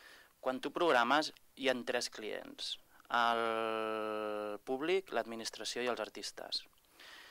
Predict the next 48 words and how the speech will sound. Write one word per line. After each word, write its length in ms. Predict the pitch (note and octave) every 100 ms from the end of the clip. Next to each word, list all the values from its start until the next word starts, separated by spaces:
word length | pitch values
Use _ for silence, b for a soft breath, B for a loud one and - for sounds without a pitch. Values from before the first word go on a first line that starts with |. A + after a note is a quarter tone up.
| B B B _ -
I 80 | F3
dels 160 | F#3+ -
tres 420 | A#2+ A2 D3+ - - - _ _ _ -
has 120 | C#3
de 80 | C3+
treure 340 | A#2+ A#2+ C#3+ - _ _ -
el 80 | A#2+
que 140 | A2+
necessites 480 | A2 A2 - A2+ A2+
per 100 | -
a 40 | G#2
la 60 |
teva 180 | - -
sala. 300 | - - - - _ _ _ _ _
Dels 160 | C#3 C#3
artistes, 460 | E3+ C3+ B2 - C3
evidentment, 300 | A2+ G#2 A#2+
els 80 |
has 80 | G#2+
de 80 | G2+
tractar 240 | G2 G2 A#2+
bé, 140 | E3+ E3+
bla, 80 | A2+
bla, 140 | A2+
bla, 140 | B2+ E3+ E3+
el 60 | -
públic 220 | G#2+ G2+
també 160 | G2+ G#2+
se 140 | B2+
sap, 160 | - C#3+
però 140 | A2+
en 80 | A2
el 60 | A#2
cas 140 | A#2
de 60 | A2+
l'administració 500 | A2 A2+ A#2 B2 B2+
tu 140 | B2+ A#2+
has 60 |
de 40 | A2
fer 80 |
un 80 | B2
projecte 380 | A#2+ A2 G#2+ B2+
que 60 | B2+
s'ajusti 400 | B2 A2 A2 B2+
als 160 | A#2+ A2+
interessos 380 | G#2+ G2+ G#2+
de 80 | G#2+
l'administració. 640 | G2+ G#2 G2+ - G#2 A#2+